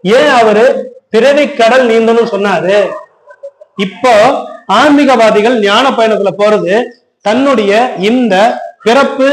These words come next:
இறப்புல இருந்து தப்பிக்கத்தான். இந்த பிறவி கடல் போல இருக்கும் இந்த பிறவி, அதை நம்ம நீந்தணும், அதுக்கு இறைவனடி தான் சேரணும் அப்படின்னு சொன்னாரு. அடுத்தது பாருங்க, பட்டினத்தார் என்ன சொல்றாரு பார்ப்போம். "வினை போகமே ஒரு தேகங்கண்டாய்."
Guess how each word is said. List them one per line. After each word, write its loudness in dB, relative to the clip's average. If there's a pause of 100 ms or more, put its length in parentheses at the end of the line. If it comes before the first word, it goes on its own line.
(600)
இறப்புல 0 (120)
இருந்து 2 (440)
தப்பிக்கத்தான். -2 (280)
இந்த -2
பிறவி 0
கடல் 0
போல 2
இருக்கும் 0
இந்த -2
பிறவி, -2 (320)
அதை -2
நம்ம 0
நீந்தணும், 0 (340)
அதுக்கு -4
இறைவனடி 0
தான் 0
சேரணும் 0 (320)
அப்படின்னு 0
சொன்னாரு. 0 (460)
அடுத்தது -2
பாருங்க, 2
பட்டினத்தார் 0
என்ன 0
சொல்றாரு -2
பார்ப்போம். -4 (320)
"வினை -4
போகமே 0 (340)
ஒரு 0
தேகங்கண்டாய்." 0